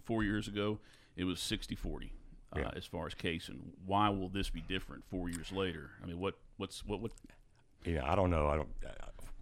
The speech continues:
Speaker 2: I, I don't know why, why it's gonna be different. I just hope it's gonna be different. Um, you know, Betty's a nice lady. Uh, she's been in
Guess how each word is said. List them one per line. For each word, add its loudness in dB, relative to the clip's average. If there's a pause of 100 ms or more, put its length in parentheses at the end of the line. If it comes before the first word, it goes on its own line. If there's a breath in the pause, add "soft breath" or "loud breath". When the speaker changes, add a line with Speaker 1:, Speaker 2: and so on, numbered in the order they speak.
(160)
Speaker 2:
I, 0
I 4
don't 6
know 6
why, 8 (120)
why 6
it's 2
gonna 0
be 0
different. -2 (100)
I 0
just -2
hope 6
it's 0
gonna -2
be -2
different. -8 (460 loud breath)
Um, 4 (460 loud breath)
you 0
know, -2 (1080)
Betty's 6
a 2
nice 2
lady. -2 (840 loud breath)
Uh, 2
she's -2
been 4
in 2